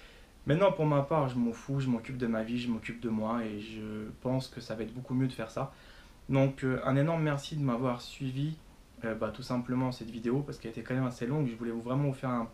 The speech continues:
point un peu plus global. Donc, euh, c'est plutôt cool de voir, en fait, euh, bah, que vous êtes toujours là.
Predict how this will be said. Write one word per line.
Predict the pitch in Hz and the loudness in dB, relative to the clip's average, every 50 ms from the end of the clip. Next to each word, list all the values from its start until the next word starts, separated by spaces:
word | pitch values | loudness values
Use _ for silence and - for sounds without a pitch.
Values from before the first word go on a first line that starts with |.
| - - | -4 0
point | 139 143 147 147 143 - | 2 2 2 2 0 -4
un | 127 120 | -8 -8
peu | - 120 | -6 -8
plus | - - 131 | -6 -4 -4
global. | 123 127 123 113 123 131 147 160 160 - - - - - - - - - - | 0 0 0 2 4 4 2 2 0 -4 -10 -18 -20 -20 -20 -20 -20 -10 -6
Donc, | 127 123 131 139 135 135 - - | 0 2 4 4 2 2 0 -2
euh, | 131 123 123 123 120 117 117 113 113 113 113 | 0 2 2 2 2 2 2 0 0 -2 -6
c'est | 110 - 120 113 | -6 -8 -8 -8
plutôt | - 143 139 135 117 | -6 -4 -4 -4 -2
cool | - 156 156 147 131 | 0 0 0 0 0
de | 127 | 0
voir, | 113 110 120 131 143 139 127 | -2 -2 2 2 2 4 2
en | 120 117 | 0 -2
fait, | - 139 135 131 - - | -2 -2 -4 -4 -4 -4
euh, | 113 110 110 107 107 107 107 - - - - - - - - - - - - - - - - - | -4 -4 -2 -4 -4 -6 -8 -12 -16 -20 -20 -20 -20 -20 -20 -20 -20 -20 -20 -20 -20 -14 -6 -6
bah, | 127 | -6
que | 123 127 | -4 -2
vous | 123 131 | -4 -4
êtes | 127 | -2
toujours | - 151 131 117 117 | 0 0 2 2 2
là. | 120 131 139 | 2 2 0